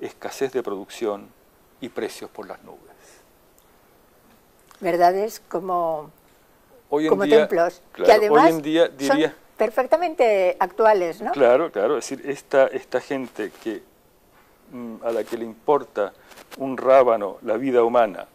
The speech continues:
Speaker 1: pero sí está interesada por los precios y por las alzas y baja, lo que sube y baja la bolsa, todas estas cosas, pues era uno de las, eh,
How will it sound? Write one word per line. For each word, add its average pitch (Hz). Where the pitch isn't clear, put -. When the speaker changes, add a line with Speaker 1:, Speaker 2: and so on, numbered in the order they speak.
Speaker 1:
pero 92
sí 95
está -
interesada 95
por 90
los 87
precios -
y 95
por 87
las 90
alzas 95
y -
baja, -
lo 95
que 85
sube 113
y 87
baja 95
la 82
bolsa, 101
todas 104
estas -
cosas, 123
pues -
era 107
uno 117
de 110
las, -
eh, 95